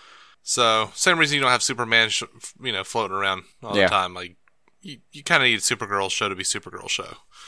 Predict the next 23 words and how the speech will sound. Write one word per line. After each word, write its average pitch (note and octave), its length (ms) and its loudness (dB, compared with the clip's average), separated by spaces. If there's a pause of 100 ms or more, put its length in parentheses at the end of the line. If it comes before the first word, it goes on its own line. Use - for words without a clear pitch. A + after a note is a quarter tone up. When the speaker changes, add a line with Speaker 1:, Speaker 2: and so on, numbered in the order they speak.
Speaker 2:
Yeah. F2 180 2 (240)
Speaker 1:
<clears throat> - 60 -2 (880)
If C#3 140 -2
they B2 120 6
have C#3 420 6
Speaker 2:
A A2+ 40 6
Speaker 1:
other A2+ 160 6
Speaker 2:
lot A2+ 220 10
of G#2+ 160 2
time G#2+ 260 4
was C3 40 8
Speaker 1:
superheroes A#2 260 8
Speaker 2:
spent G2 120 6
Speaker 1:
on B2 240 4
there. F#2+ 180 2
Speaker 2:
explaining F#2 560 -2
that - 140 -6
Soups - 320 -8
is F2+ 140 -8
off, F2+ 260 0 (260)
off F#2+ 200 2
world F2+ 280 -2
somewhere. F#2 400 -4